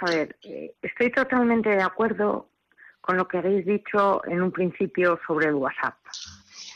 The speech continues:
Me parece terrible, terrible. Creo que ni el teléfono, ni el email,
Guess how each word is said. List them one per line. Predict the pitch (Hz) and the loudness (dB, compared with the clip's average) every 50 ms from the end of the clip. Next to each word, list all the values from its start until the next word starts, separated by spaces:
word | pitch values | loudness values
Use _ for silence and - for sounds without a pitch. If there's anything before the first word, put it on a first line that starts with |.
| - - - | -18 -8 -4
Me | 175 175 | -4 -2
parece | - 180 180 196 220 214 - 262 254 254 - - | 0 0 0 0 0 0 0 0 0 0 0 0
terrible, | - 165 160 151 196 220 185 139 104 95 - - - - _ _ _ _ _ _ _ | 0 0 2 2 2 0 0 0 -2 -4 -6 -10 -16 -20 _ _ _ _ _ _ _
terrible. | - 196 196 196 247 226 160 - - - - - _ _ _ _ - - - - - _ - - - - | -2 -2 0 2 2 2 0 -2 -4 -6 -12 -18 _ _ _ _ -20 -20 -20 -20 -20 _ -20 -18 -10 -4
Creo | 233 220 220 226 226 220 - _ | 0 2 2 2 2 0 -6 _
que | - 208 208 202 202 196 190 185 180 175 170 165 160 160 151 143 - - - _ | -2 0 2 4 4 4 4 4 4 4 4 4 2 2 0 -2 -6 -10 -16 _
ni | - 202 185 190 190 190 | -4 0 2 2 2 2
el | 185 165 - | 2 0 0
teléfono, | - 165 175 214 - - - 143 139 147 135 - _ _ - - - - - - - | 0 0 0 0 -2 -4 -8 -8 -8 -8 -10 -10 _ _ -20 -20 -20 -20 -20 -10 -4
ni | 180 185 190 185 | 0 0 2 2
el | 180 170 165 | 4 4 4
email, | 160 170 185 196 185 160 151 147 156 147 - | 2 2 2 2 2 2 0 0 -2 -4 -6